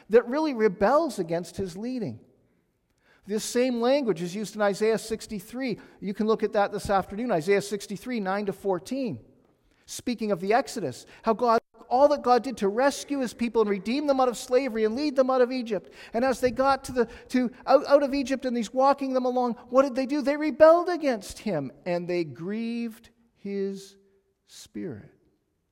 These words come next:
Paul is warning us, do not do this. The Holy Spirit is the manifestation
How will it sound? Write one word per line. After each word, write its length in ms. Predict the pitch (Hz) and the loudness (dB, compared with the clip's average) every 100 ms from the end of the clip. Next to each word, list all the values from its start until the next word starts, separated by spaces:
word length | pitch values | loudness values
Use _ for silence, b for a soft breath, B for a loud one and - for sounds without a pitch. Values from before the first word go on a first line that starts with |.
| _ _ _ _ _ _ _ _ _ _ _ _ _ _ _ _ _ b b _ _ _ | _ _ _ _ _ _ _ _ _ _ _ _ _ _ _ _ _ b b _ _ _
Paul 240 | - 226 226 | -4 -2 0
is 140 | 190 | -2
warning 440 | 208 220 247 226 151 | -4 -4 -2 -2 -4
us, 220 | 143 - | -10 -12
do 220 | - 247 | -8 -4
not 320 | 226 208 - | -4 -4 -8
do 180 | 208 220 | -8 -6
this. 540 | 165 110 - - - _ B B _ | -6 -8 -12 -20 -20 _ B B _
The 100 | 170 | -4
Holy 320 | 170 226 240 | 0 -2 -2
Spirit 480 | 214 - 214 202 202 | -6 -8 -2 0 -2
is 220 | 202 151 165 | -4 -8 -6
the 80 | |
manifestation 1000 | 156 190 220 220 208 - 190 185 - 175 | -4 -2 -2 -2 -6 -6 -4 -4 -6 -12